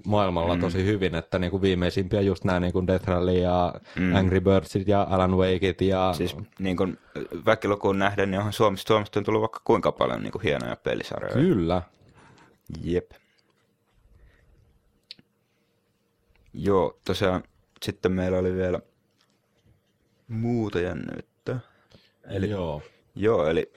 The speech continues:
Speaker 2: Anonymous vastaan Sony. Järkyttävä taistelu.
Speaker 1: Kyllä.
Speaker 2: Eli, ö, Sonyhan nyt on aloittanut kaiken maailman oikeusjuttuja sitten näitä P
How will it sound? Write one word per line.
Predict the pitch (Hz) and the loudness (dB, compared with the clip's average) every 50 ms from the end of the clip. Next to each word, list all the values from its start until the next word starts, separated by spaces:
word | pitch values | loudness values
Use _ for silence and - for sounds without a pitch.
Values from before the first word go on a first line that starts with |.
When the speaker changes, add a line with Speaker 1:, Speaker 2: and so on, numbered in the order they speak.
| - - - | -8 -4 -2
Speaker 2:
Anonymous | - 131 123 98 92 90 90 90 87 87 85 82 - - - - | 0 2 2 2 2 0 2 2 2 0 0 -2 -4 -8 -4 -2
vastaan | 92 95 - - - - 90 87 82 | -2 -2 -2 -2 -2 -2 -2 0 0
Sony. | - 101 95 82 67 62 - - _ _ _ _ _ _ _ _ _ _ _ _ - | 0 0 0 0 -2 -6 -10 -16 _ _ _ _ _ _ _ _ _ _ _ _ -4
Järkyttävä | - 82 - - - - - 65 71 73 | -2 0 0 -2 -4 -6 -6 -4 -4 -4
taistelu. | - 85 85 82 80 - - - 73 78 73 - - - - _ _ - - - - - - - - - - | -2 -2 -2 -2 -4 -6 -8 -8 -8 -6 -6 -8 -10 -16 -20 _ _ -20 -20 -20 -20 -20 -20 -20 -14 -4 -2
Speaker 1:
Kyllä. | 92 87 82 71 71 71 73 78 - - _ _ _ _ _ _ _ _ _ _ - | 0 0 0 0 -2 -2 -2 -4 -4 -8 _ _ _ _ _ _ _ _ _ _ -6
Speaker 2:
Eli, | - 85 85 73 - - - - | -2 -2 -2 -2 -4 -8 -10 -6
ö, | 85 85 82 80 73 - _ - | -2 0 0 0 -2 -4 _ -10
Sonyhan | - - 101 104 98 95 98 90 92 | -4 -2 0 0 0 0 0 0 0
nyt | 90 - - | -2 -2 0
on | 90 90 - - - _ _ - | -2 -2 -2 -4 -12 _ _ -2
aloittanut | 90 90 82 - - - 82 - | 0 0 0 0 -2 -6 -4 -2
kaiken | - 90 85 87 82 | 0 0 0 0 0
maailman | 82 85 87 90 78 | 0 0 0 0 2
oikeusjuttuja | 90 92 85 - - 80 80 - 80 73 - - 76 73 | 2 0 0 0 -2 -2 -2 -2 -4 -6 -4 -2 -2 -2
sitten | 76 - - _ - 78 | -2 -4 -8 _ -4 -4
näitä | 78 76 76 - | -2 -2 -2 -4
P | - _ - | -6 _ 0